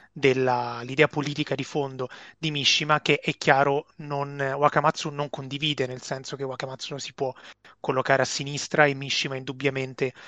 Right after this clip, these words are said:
più a destra, perché comunque con una forma di nazionalismo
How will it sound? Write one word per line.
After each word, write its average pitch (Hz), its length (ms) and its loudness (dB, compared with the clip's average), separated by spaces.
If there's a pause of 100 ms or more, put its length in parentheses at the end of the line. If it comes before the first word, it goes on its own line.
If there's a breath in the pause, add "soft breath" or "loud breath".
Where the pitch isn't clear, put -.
(140 loud breath)
più 156 180 0
a 135 80 6
destra, 127 460 0
perché - 280 -10
comunque 135 380 -10 (360 loud breath)
con 143 140 -8
una 135 200 -8
forma 139 320 -6
di 139 120 -8
nazionalismo 139 1040 -2